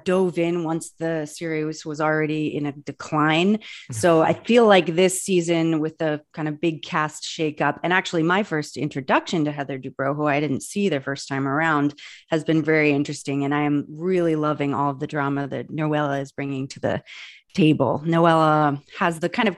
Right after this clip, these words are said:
Speaker 1: chaotic energy that I just love from a housewife, and I think she's a great addition to the cast.
Speaker 2: Another
Speaker 1: Are you
Speaker 2: hot,
Speaker 1: watching?
Speaker 2: a-, another ho-, hot mess housewife with the, uh, marriage in peril, pending divorce storyline, uh,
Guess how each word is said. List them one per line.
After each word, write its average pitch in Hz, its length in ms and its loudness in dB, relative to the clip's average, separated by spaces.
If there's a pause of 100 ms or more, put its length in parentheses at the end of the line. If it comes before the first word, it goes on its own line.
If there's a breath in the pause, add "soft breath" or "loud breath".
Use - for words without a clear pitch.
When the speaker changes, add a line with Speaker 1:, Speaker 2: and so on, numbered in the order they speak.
Speaker 1:
chaotic 220 440 2
energy 175 380 2
that 151 120 -2
I 151 180 0
just 147 300 -10
love 147 280 -4
from 143 140 -8
a 135 60 -8
housewife, 139 800 -4
and - 280 -12
I 143 60 -8
think 131 180 -4
she's 147 160 -4
a 147 40 -4
great 143 280 2
addition - 380 -2
to - 80 -4
the - 60 -12
cast. - 480 -12 (480 soft breath)
Speaker 2:
Another 160 280 0
Speaker 1:
Are 190 40 8
you 190 100 8
Speaker 2:
hot, 202 140 10
Speaker 1:
watching? 143 380 6
Speaker 2:
a-, 170 220 -4
another 196 300 6
ho-, 196 320 6
hot 180 280 4
mess 180 260 4
housewife 165 640 2 (320 soft breath)
with 170 200 2
the, 160 400 -2
uh, 160 260 -4
marriage 185 520 2
in 185 160 -6
peril, 175 580 -4 (400 soft breath)
pending 208 400 4
divorce 170 540 0
storyline, 165 800 -2 (340 soft breath)
uh, 160 360 0